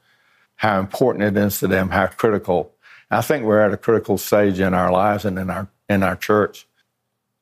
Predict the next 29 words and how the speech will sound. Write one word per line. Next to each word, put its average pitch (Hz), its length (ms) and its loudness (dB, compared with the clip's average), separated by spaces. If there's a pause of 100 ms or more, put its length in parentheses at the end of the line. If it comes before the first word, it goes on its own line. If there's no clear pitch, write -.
But 110 180 0
if 107 140 -4
nothing 123 320 0
else, 113 300 0
if 104 180 -2
you 110 100 2
go 113 240 0
back 107 540 -2 (200)
and 92 460 -2 (140)
go 107 180 2
through 107 340 2
those 101 240 0
two 104 200 -2
sermon 92 380 0
series, - 560 -4 (600)
number 101 240 0
one, 104 320 2
the, 87 240 0 (800)
this 113 240 0
is 110 140 -2
who, 117 100 -2 (580)
this 120 200 0
is 127 100 0
who 139 140 2
we 143 160 4
are 117 220 2
as 101 120 -4
the 101 80 0
Grove. 92 540 -2